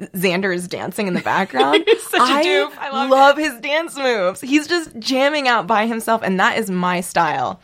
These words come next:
Speaker 1: And I think he's winning me over
Speaker 2: Oh, no, I'm,
Speaker 1: more
Speaker 2: I'm
Speaker 1: and more.
Speaker 2: between these two episodes, like, I'm
Speaker 1: Mm.
Speaker 2: back. I enjoy, I
Speaker 1: He also, he looks great.
Speaker 2: Yeah.
Speaker 1: I mean, I
Speaker 2: He's a handsome fella.
Speaker 1: He looks great. Everyone looks very,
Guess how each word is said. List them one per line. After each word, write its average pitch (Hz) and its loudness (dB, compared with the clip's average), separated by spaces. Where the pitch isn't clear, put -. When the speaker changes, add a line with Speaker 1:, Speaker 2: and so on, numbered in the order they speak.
Speaker 1:
And 190 0
I 196 4
think 220 0
he's 226 0
winning 190 2
me 165 0
over 117 -4
Speaker 2:
Oh, 240 2
no, 254 2
I'm, 214 2
Speaker 1:
more 190 4
Speaker 2:
I'm 165 4
Speaker 1:
and 147 -6
more. 87 -6
Speaker 2:
between 294 -8
these 359 -6
two 269 -6
episodes, 180 -6
like, 165 -12
I'm 165 0
Speaker 1:
Mm. 156 -10
Speaker 2:
back. 139 -6
I 160 -6
enjoy, 156 -14
I 139 -10
Speaker 1:
He 277 -4
also, 330 0
he 214 -8
looks 233 -8
great. 151 -12
Speaker 2:
Yeah. 262 -6
Speaker 1:
I 208 0
mean, 202 0
I 180 -2
Speaker 2:
He's 294 -10
a 359 -10
handsome 311 -10
fella. 302 -10
Speaker 1:
He 226 -8
looks 277 -6
great. - -6
Everyone 381 4
looks 214 -4
very, 180 -2